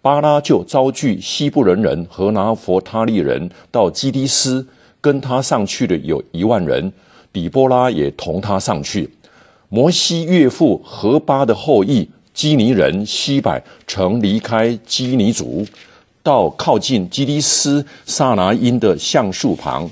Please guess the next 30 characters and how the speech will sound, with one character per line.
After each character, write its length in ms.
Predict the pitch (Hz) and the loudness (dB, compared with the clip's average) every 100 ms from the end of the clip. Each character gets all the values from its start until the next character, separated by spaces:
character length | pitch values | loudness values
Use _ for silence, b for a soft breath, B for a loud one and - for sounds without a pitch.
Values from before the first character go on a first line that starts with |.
| - | -10
支 300 | - 131 127 | -6 -4 -4
搭 320 | 131 117 123 - | -6 -6 -6 -4
帐 200 | 113 69 | -4 -4
篷。 320 | 62 67 92 - B B B B | -8 -8 -8 -10 B B B B
有 180 | 113 120 | 2 4
人 160 | 147 | 4
告 160 | 165 156 | 2 0
诉 220 | 135 139 | 2 0
西 280 | 104 - 156 | -2 -4 -4
西 180 | - 151 | -2 0
拉 180 | 139 139 | 0 0
说， 360 | - 139 143 B B B | 2 2 2 B B B
亚 220 | 101 113 | 0 2
比 180 | 143 80 | 2 -2
拿 100 | 78 | -2
安 380 | 101 92 120 123 | 0 2 2 2
的 120 | 107 - - | 0 -2 -2
儿 300 | 73 80 113 | 2 2 2
子 320 | - 95 78 | 0 -2 -2
巴 260 | - 123 | 0 0
拉 180 | 127 131 | 2 0
已 120 | 87 | -2
经 280 | 67 117 120 | -4 -4 -4
上 320 | 123 - 113 | -4 -2 0
了 160 | 92 - - | 0 -2 -4
他 160 | 110 | -4
伯 160 | 107 92 | -2 0
山 220 | 107 104 | 0 0
去 200 | 113 135 | 0 0
了。 140 | - | 0